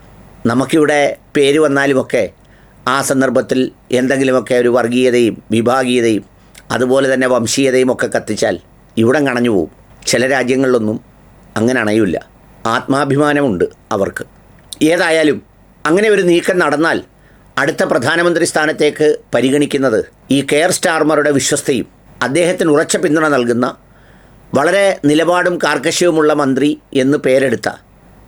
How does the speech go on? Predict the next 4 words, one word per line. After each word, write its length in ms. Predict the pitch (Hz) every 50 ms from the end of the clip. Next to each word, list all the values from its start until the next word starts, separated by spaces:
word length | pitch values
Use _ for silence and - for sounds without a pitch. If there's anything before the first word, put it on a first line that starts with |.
| - - -
ഷബാന 380 | - 147 131 135 151 156 160 160 156 160 170 - - - 123 123
മഹ്മൂദിനെ 500 | 120 113 143 147 151 151 147 147 147 143 123
ആയിരിക്കും 400 | 117 117 123 110 104 - 135 139 - - _ - - 123 120
എന്നതാണ് 400 | 120 120 113 110 104 98 98